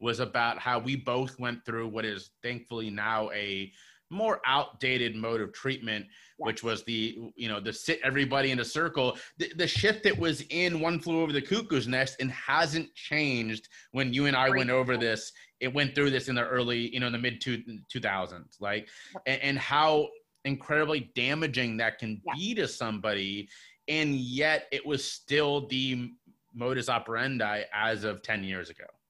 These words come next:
Speaker 2: Yep, yep. It was that break you down to build you back up thing. And what they did not calculate for was that we were broken. <laughs>
Speaker 1: Yeah.
Speaker 2: We showed up broken, you know? I mean, it's kind of,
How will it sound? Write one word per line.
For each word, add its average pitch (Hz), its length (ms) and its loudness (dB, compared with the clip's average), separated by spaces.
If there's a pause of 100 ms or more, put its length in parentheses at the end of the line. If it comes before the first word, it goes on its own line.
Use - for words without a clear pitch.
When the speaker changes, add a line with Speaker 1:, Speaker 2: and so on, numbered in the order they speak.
(520)
Speaker 2:
Yep, 208 240 4 (180)
yep. 190 320 2
It 185 120 2
was 175 200 -2
that 170 240 2
break 190 300 0
you 214 120 -6
down 196 360 2
to 196 100 -8
build 175 340 -2
you 190 80 -6
back 170 300 2
up 175 160 2 (120)
thing. 160 380 -6
And 160 420 -4 (460)
what 175 400 0 (340)
they 180 440 4
did 180 180 -2
not 180 480 4 (760)
calculate 180 600 0
for 175 240 0
was 175 200 -4
that 165 180 -4
we 180 120 -4
were 175 180 0
broken. 170 460 0 (300)
<laughs> 247 80 0 (160)
Speaker 1:
Yeah. 349 260 4
Speaker 2:
We 339 160 8
showed 320 300 6
up 311 220 6
broken, 254 580 6 (380)
you 240 160 4
know? 226 340 6
I 214 100 2
mean, 220 260 0
it's 220 180 0
kind 233 300 2
of, 226 80 0